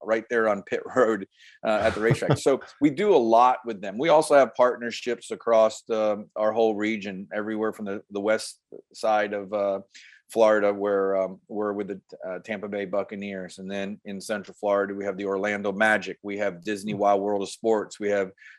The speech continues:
Speaker 1: the Disney Resorts, um, we have the Doctor Phillips Performing Arts Center. So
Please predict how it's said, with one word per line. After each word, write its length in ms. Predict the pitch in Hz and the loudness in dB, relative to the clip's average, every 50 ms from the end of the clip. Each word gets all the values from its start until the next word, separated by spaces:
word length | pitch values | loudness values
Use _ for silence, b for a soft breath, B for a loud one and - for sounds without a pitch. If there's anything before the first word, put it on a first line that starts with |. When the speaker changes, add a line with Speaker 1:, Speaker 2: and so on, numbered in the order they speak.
| b 110 | b -8
Speaker 1:
the 80 | 107 | -6
Disney 380 | 98 104 113 107 98 113 110 107 | -4 -2 -2 -2 -2 -4 -4 -4
Resorts, 760 | 101 104 98 92 98 113 120 117 107 101 - - - - - | -2 -4 -4 0 4 6 6 6 6 4 2 -4 -10 -10 -8
um, 360 | 107 104 101 101 98 101 104 - | -4 -4 -2 -2 -4 -6 -10 -10
we 180 | 107 107 107 | -8 -6 -2
have 300 | 104 107 107 107 107 95 | 0 0 2 2 2 0
the 80 | 101 101 | -2 0
Doctor 320 | 95 107 107 - - 98 | 2 2 2 2 -2 -10
Phillips 420 | - - 113 117 113 110 - - - | -6 -2 0 2 2 2 0 -4 -10
Performing 540 | - 98 - - - 110 110 110 107 104 | -12 -12 -12 -8 -6 -4 -4 -4 -4 -2
Arts 340 | 107 110 110 110 - - - | 0 0 0 -2 -4 -8 -8
Center. 300 | - 101 92 90 90 87 | -6 -6 -6 -6 -8 -12
So 300 | - - - - 107 - | -10 -4 -4 -4 -4 -4